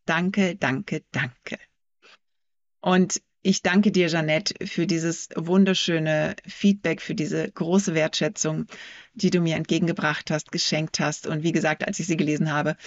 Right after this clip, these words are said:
da floss fast ein Tränchen der Rührung und mich kribbelt's auch jetzt noch, wenn ich es vorlese.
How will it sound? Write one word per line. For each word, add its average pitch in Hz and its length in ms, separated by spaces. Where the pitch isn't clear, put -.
da 226 120
floss 185 340
fast 196 260
ein 185 160
Tränchen 170 560
der 160 200
Rührung 160 520
und 151 360
mich - 200
kribbelt's 165 400
auch 160 100
jetzt - 380
noch, 151 160
wenn 156 120
ich - 120
es - 140
vorlese. 160 640